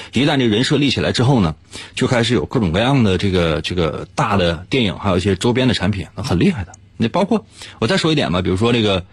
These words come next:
机器猫，在二零二零年，今年那够呛了，就明年吧。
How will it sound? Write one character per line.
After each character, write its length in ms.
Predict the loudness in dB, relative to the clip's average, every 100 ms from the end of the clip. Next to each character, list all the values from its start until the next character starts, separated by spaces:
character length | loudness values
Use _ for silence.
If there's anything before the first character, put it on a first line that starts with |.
| -12 -4
机 100 | 2
器 80 |
猫， 240 | 2 0 -4 -12 -20
在 680 | -4 -2 0 0 0 0 -2 -8 _ _
二 280 | 0 2 2
零 420 | 2 2 2 0 -4 _
二 280 | 0 2 2
零 240 | 2 2
年， 280 | 0 0 -6 -14
今 180 | -2 0
年 220 | 2 -2 -8
那 140 | -8 -8 -8
够 140 | -2 0
呛 220 | 2 2
了， 60 | 2
就 80 |
明 180 | 2 4
年 160 | 2 2
吧。 160 | -2